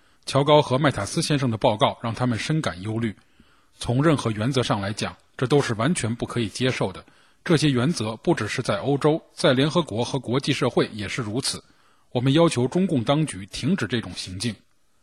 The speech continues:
曾是芬兰环境和发展合作部长的绿党议员萨图哈西女士之前就在新闻中了解到中国外科医生公开进行器官移植交易的行为，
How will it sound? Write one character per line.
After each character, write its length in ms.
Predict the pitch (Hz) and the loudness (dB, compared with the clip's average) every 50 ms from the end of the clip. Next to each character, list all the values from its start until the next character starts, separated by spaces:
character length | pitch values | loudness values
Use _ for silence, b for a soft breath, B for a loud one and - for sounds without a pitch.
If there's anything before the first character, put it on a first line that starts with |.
| _ _ _ _ _ _ | _ _ _ _ _ _
曾 240 | _ - - 135 143 | _ -2 -2 0 0
是 160 | - 131 120 | 2 0 0
芬 200 | 113 - 160 151 | 0 0 0 2
兰 160 | 135 127 131 | 2 2 2
环 220 | 127 - 113 117 110 | 0 0 -2 -2 0
境 160 | 147 156 120 | 0 -2 -2
和 200 | - - 123 127 | -2 -2 -2 0
发 180 | - - 156 151 | 2 2 2 2
展 160 | - 110 98 | 0 -2 -4
合 180 | - - 120 | -4 -4 -2
作 140 | 123 - 143 | 0 0 0
部 160 | 131 - 151 | 0 0 -2
长 180 | 120 104 85 90 | -4 -4 -6 -6
的 180 | 98 110 104 - - | -8 -10 -10 -10 -8
绿 220 | - 185 208 180 131 | -4 0 0 0 0
党 200 | - 95 92 110 | 0 -2 -4 -6
议 80 | 127 | -6
员 320 | 101 90 92 90 98 113 - _ _ _ | -8 -8 -8 -8 -8 -8 -10 _ _ _
萨 320 | - - - - 175 139 | -14 -4 2 2 2 2
图 200 | - - 120 139 | 2 0 -2 -2
哈 200 | 139 - 170 170 | 0 0 -2 -2
西 180 | 165 - 180 175 | 0 0 -2 -2
女 160 | 139 98 87 | -2 -4 -6
士 240 | - - 113 95 b b b b b b - | -8 -10 -10 -12 b b b b b b -6
之 120 | - 202 | -4 -2
前 200 | 180 - 131 135 | 0 2 2 2
就 100 | 156 156 | 2 0
在 160 | 120 120 104 | 0 0 -2
新 220 | 95 - - 165 151 | -2 -2 -2 -2 -2
闻 160 | 120 107 113 | -2 -2 -2
中 160 | - 135 139 | -2 0 0
了 160 | 120 98 107 | 0 -2 -2
解 100 | - 95 | -6 -8
到 260 | 87 - 107 98 - b b b b b b b | -6 -6 -6 -6 -8 b b b b b b b
中 180 | - 170 175 156 | -2 -2 0 2
国 160 | 120 117 123 | 0 0 0
外 160 | 143 147 117 | 0 0 0
科 160 | - - 139 | 0 -2 0
医 100 | 143 151 147 | 0 0 0
生 240 | - 165 165 175 170 - | 0 -2 -2 -2 -4 -4
公 180 | - 180 190 | -2 -2 -2
开 200 | 180 - 165 175 | 0 0 0 0
进 180 | 165 - 151 113 | 0 0 0 0
行 180 | - 104 104 | 0 -4 -6
器 200 | 117 - - - | -6 -4 -4 -2
官 180 | 120 135 131 127 | 0 0 0 0
移 140 | 120 123 - | 0 -2 -4
植 160 | - 107 107 | -6 -8 -6
交 240 | - - 127 127 139 | -2 0 0 2 0
易 40 | 123 | 0
的 120 | 101 92 | -2 -6
行 180 | - - 98 98 | -8 -8 -8 -10
为， 220 | 98 92 90 - | -10 -10 -12 -14